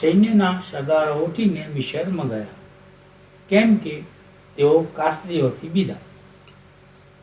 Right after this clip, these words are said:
યહૂદિયાના રાજા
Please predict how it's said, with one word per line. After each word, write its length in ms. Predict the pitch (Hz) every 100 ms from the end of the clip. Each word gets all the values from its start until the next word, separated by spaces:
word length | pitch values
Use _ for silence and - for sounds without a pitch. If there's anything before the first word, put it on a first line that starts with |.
| _ _ _ - - _ _ _ _ - -
યહૂદિયાના 680 | 202 175 262 240 247 226 208
રાજા 460 | 170 147 147 175